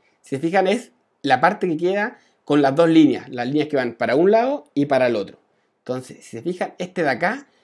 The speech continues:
es, eh, es, son todos los números que cumplen tanto la primera inecuación como la segunda. Entonces, por lo tanto, son solución del sistema de inecuaciones.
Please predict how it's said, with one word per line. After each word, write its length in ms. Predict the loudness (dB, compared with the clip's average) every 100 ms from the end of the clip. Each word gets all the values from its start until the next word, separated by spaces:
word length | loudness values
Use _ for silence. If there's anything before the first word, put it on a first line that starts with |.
| _ _ _
es, 320 | -6 -6 -8 _ _
eh, 500 | 0 2 4 2 0
es, 120 | -4 -10
son 260 | -6 -4
todos 160 | 0 0
los 100 | 0
números 320 | 0 0 -2
que 120 | -4
cumplen 420 | -4 -4 -4 -8
tanto 320 | -4 -4 -2 -2
la 120 | -2
primera 300 | 0 0 2
inecuación 640 | 0 0 -2 -2 -4 -6 -10 _
como 220 | -4 2
la 100 | 2
segunda. 540 | 2 -2 -4 -6 -10 -16 _
Entonces, 380 | _ -6 -6 -6
por 140 | -4 -4
lo 100 | 2
tanto, 400 | 2 2 -4 -4
son 160 | -6
solución 480 | -2 -2 0 0 0
del 180 | 0 -4
sistema 560 | -8 -10 0 2 2
de 80 | 0
inecuaciones. 640 | 0 -2 -8 -10 -14 -14